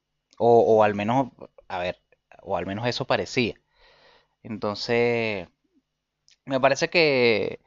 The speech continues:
eh, el, de cómo la gente interactúa, bien, bien. Pero la aplicación me parece que puede mejorar en muchas cosas, pero eso ya son cosas técnicas que no,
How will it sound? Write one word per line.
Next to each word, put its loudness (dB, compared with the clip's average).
eh, 0
el, -8
de -2
cómo 6
la 2
gente -4
interactúa, 2
bien, -4
bien. -6
Pero 4
la 4
aplicación -4
me -8
parece -4
que -8
puede -4
mejorar -4
en -6
muchas -8
cosas, -6
pero -4
eso -6
ya 0
son -4
cosas -6
técnicas -4
que -12
no, -8